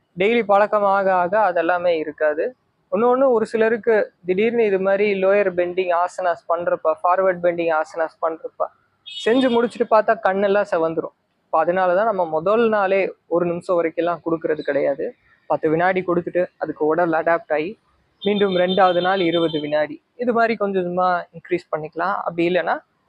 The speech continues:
பத்து வினாடி ஓய்வு, மீண்டும் பத்து வினாடி ஓய்வு, அது மாதிரி கொடுத்துக்கலாம். அப்படி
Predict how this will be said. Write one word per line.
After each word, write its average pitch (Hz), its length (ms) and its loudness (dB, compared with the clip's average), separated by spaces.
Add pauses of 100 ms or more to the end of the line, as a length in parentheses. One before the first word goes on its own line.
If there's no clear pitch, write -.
பத்து 180 260 4
வினாடி 202 340 2 (220)
ஓய்வு, 185 300 2 (260)
மீண்டும் 190 320 0
பத்து 175 240 -2
வினாடி 180 300 -2 (220)
ஓய்வு, 170 280 0 (280)
அது 165 160 -2
மாதிரி 165 220 -2
கொடுத்துக்கலாம். 147 440 -10 (500)
அப்படி 185 180 2